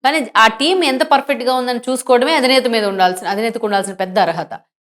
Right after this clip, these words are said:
అది జగన్మోహన్ రెడ్డి ల్యాక్ అవుతున్న పరిస్థితి అయితే ఉంది.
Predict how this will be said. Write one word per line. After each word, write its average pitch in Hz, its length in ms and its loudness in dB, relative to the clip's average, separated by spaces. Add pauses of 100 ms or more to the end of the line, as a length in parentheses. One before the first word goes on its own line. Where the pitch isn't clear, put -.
(120)
అది 277 180 6
జగన్మోహన్ 262 480 2
రెడ్డి 240 340 -2
ల్యాక్ 202 300 0
అవుతున్న 196 400 -2
పరిస్థితి 190 360 -4
అయితే 190 160 -4
ఉంది. 190 360 -6